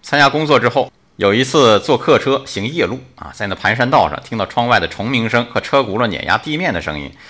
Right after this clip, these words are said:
才多少懂得一点儿“夜静春山空”，哎，是什么意思。好诗句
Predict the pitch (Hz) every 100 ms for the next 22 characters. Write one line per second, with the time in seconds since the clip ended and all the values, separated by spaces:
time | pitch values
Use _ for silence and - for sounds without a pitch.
0 | - 95 90 151 139 180 208 67 73 80
1 | 76 - - _ - 143 101 82 82 -
2 | 107 98 98 101 156 151 147 _ _ -
3 | - _ - 78 - 73 107 78 - _
4 | _ _ - - - - - 107 101 175
5 | 202 202 117 -